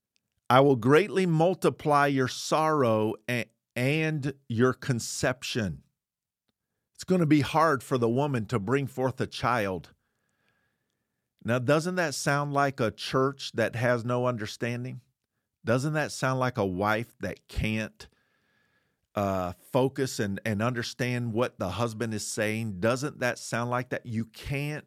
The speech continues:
bring forth a true word of God. It's gonna be hard. And because of sin, he's talking to Eve after they sinned, and he said, "I will greatly multiply your sorrow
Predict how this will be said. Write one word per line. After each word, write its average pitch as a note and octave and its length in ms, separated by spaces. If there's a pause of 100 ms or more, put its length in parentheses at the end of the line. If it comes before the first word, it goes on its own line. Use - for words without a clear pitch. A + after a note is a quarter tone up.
(120)
bring A#2 380
forth G2+ 640
a F2+ 80
true C3+ 420
word G#2 360
of D#2 180
God. F#2 360 (120)
It's A2 200
gonna A#2+ 340
be G2 180
hard. F#2+ 640 (1200)
And B2 180
because D3 460
of C3+ 140
sin, G#2+ 720 (240)
he's B2+ 260
talking C#3+ 500
to A#2+ 200
Eve C#3 340 (140)
after D3 420
they A#2+ 220
sinned, F#2+ 640 (840)
and A#2+ 160
he B2 100
said, B2 300
"I B2+ 100
will B2+ 180
greatly C#3+ 540
multiply C3 680
your G#2+ 180
sorrow G2+ 600